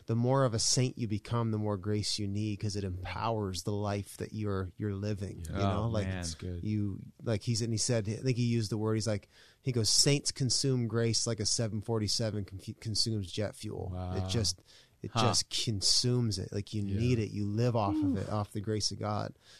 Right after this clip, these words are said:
Speaker 1: And it,
Speaker 2: Mm.
Speaker 1: it's,
Speaker 3: That's
Speaker 1: it's chilling,
Speaker 3: amazing.
Speaker 1: right? And it's like,
Speaker 2: Yeah.
Speaker 1: it's such a twist, though. The enemy's like, "Well, you know, I sinned a lot, so I need a little extra grace." It's like, no, you
Speaker 2: Mm.
Speaker 1: already have that kind of grace.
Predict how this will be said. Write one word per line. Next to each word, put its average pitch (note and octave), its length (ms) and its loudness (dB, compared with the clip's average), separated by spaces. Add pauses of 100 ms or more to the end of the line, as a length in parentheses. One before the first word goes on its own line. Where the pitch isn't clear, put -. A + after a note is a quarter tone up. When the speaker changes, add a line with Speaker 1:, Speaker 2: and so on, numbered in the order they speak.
(320)
Speaker 1:
And G#2+ 180 -2
it, G#2+ 100 -2
Speaker 2:
Mm. G#2+ 280 -4
Speaker 1:
it's, C3+ 160 0
Speaker 3:
That's C3 320 6
Speaker 1:
it's G#2+ 100 2
chilling, E3 200 6
Speaker 3:
amazing. A2+ 200 2
Speaker 1:
right? B2+ 240 4
And A#2 80 -2
it's G#2+ 140 -2
like, A#2 160 2
Speaker 2:
Yeah. G2+ 160 0 (260)
Speaker 1:
it's C3+ 140 2
such F3 280 6
a D#3+ 40 4
twist, - 480 6
though. E3+ 180 8
The C#3 160 6
enemy's D3+ 460 6
like, B2 240 4
"Well, C3 380 6
you B2 80 6
know, B2+ 120 4
I B2 60 4
sinned D3+ 340 6
a C#3 60 6
lot, A#2 300 4
so A#2 160 2
I A2 80 2
need A#2 140 2
a A#2 40 2
little A#2 180 2
extra A2 300 0
grace." A#2+ 480 4
It's - 80 0
like, A2 160 0
no, C3+ 80 2
you C3+ 140 4
Speaker 2:
Mm. - 20 6
Speaker 1:
already D#3+ 180 6
have B2+ 380 2
that A#2+ 240 0
kind A#2 200 -4
of G#2 80 -6
grace. G2 460 -4